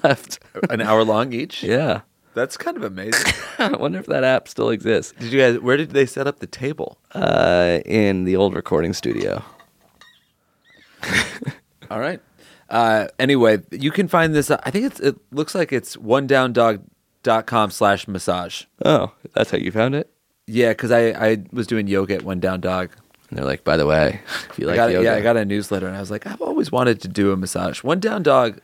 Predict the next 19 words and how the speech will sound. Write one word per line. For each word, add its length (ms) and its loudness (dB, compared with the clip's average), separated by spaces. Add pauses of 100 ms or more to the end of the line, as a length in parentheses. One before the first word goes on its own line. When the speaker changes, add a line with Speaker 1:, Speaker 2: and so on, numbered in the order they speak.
(140)
Speaker 2:
dot 220 2
com 220 -2
slash 280 -4
massage. 500 -8 (140)
Speaker 1:
There 120 -18
we 80 -10
Speaker 2:
This 80 -8
Speaker 1:
go. 80 4
Speaker 2:
episode 260 0
is 80 -4
brought 280 -2
to 100 -14
you 60 -12
by 200 -14 (800)
Speaker 1:
<laughs> 40 -16
You're 160 0
just 180 -4
trying 180 2
to 120 2